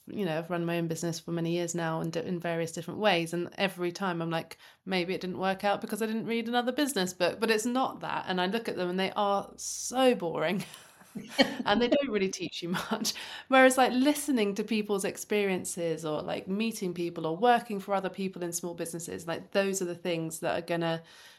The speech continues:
bring you that sort of educational piece. And then, of course, doing it. <laughs> Actually doing it is, like, the, the fastest education you'll ever receive in business, because you have to just learn on your feet. And I don't think,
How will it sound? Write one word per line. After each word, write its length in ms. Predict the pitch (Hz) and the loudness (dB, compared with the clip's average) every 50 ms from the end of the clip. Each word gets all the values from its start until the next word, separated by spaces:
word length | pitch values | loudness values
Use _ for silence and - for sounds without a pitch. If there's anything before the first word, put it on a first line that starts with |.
| _ _ _ - _ - - - - - | _ _ _ -20 _ -20 -18 -18 -12 -4
bring 260 | 190 190 190 185 180 | 2 2 4 4 4
you 300 | 175 170 170 165 160 - - | 4 2 2 2 0 -2 -2
that 220 | - 196 165 - - | -2 -2 -2 -2 -2
sort 160 | - 175 170 | -4 -4 -4
of 120 | 165 165 - - | -4 -4 -2 -2
educational 640 | 196 190 - 190 - 190 185 202 196 - - 175 | -2 -2 -2 -4 -2 0 0 2 0 0 -2 -4
piece. 380 | 170 - 170 156 165 175 175 - - | -6 -4 -6 -6 -6 -6 -8 -8 -4
And 140 | - 190 196 | -2 0 2
then, 120 | 196 196 | 2 2
of 120 | 190 185 - | 0 -2 -4
course, 320 | - - 208 196 190 - - _ - | -6 -4 -4 -4 -4 -6 -10 _ -4
doing 300 | 196 175 160 160 156 151 | -2 -2 -2 -2 -4 -4
it. 160 | 147 139 - - _ _ _ _ | -6 -8 -10 -12 _ _ _ _
<laughs> 140 | - - - 226 - | -16 -10 -10 -4 2
Actually 420 | 214 214 214 - - - 208 214 190 | 2 2 2 0 -4 -4 -2 -2 -2
doing 400 | 165 - 180 170 165 165 170 165 | 0 0 0 0 2 0 0 -2
it 120 | 151 - | -4 -4
is, 240 | - 165 160 160 - | -4 -6 -6 -2 -2
like, 180 | 160 151 - - | -2 -2 0 -2
the, 140 | 170 165 165 - - _ | -4 -4 -4 -8 -8 _
the 120 | - 170 | -4 -4
fastest 600 | 170 - - 214 208 190 185 185 - 180 165 - | -4 -2 0 2 4 4 4 2 -2 -6 -6 -6
education 520 | 170 165 - - - 175 170 165 165 170 165 | -6 -6 -6 -8 -6 -6 -6 -6 -6 -6 -4
you'll 180 | 165 160 - - | -4 -4 -2 -4
ever 360 | 180 170 - 165 160 156 160 - - _ _ _ | -4 -4 -2 -2 -2 -2 -4 -8 -16 _ _ _
receive 460 | 190 180 170 170 - 175 165 160 156 160 | -2 -2 -2 0 -2 -2 -2 -2 -2 -4
in 100 | 160 151 | -4 -4
business, 400 | 151 151 151 - 147 151 151 - | -4 -6 -4 -4 -4 -6 -6 -4
because 380 | - 165 165 - 165 156 - | -6 -6 -4 -2 -2 -2 -2
you 80 | 180 151 | -4 -2
have 200 | 165 175 170 - | 0 -2 -2 -2
to 100 | - 180 | -6 -8
just 360 | 170 - 165 160 - - - - - - - - - - _ | -4 -4 -4 -4 -4 -8 -10 -14 -20 -20 -20 -20 -20 -18 _
learn 280 | - 208 214 214 208 202 | -2 4 4 6 6 6
on 100 | 196 190 | 4 2
your 100 | 180 170 170 | 0 0 -2
feet. 360 | - - 170 160 160 - - - | -4 -4 -4 -4 -4 -4 -4 -4
And 280 | 185 180 180 175 175 - - | -2 -2 -2 -4 -6 -6 -6
I 60 | 185 | -2
don't 280 | 190 202 196 180 185 | -2 -2 -2 -2 -4
think, 380 | - 175 170 165 170 - - - | -6 -6 -6 -6 -8 -12 -18 -20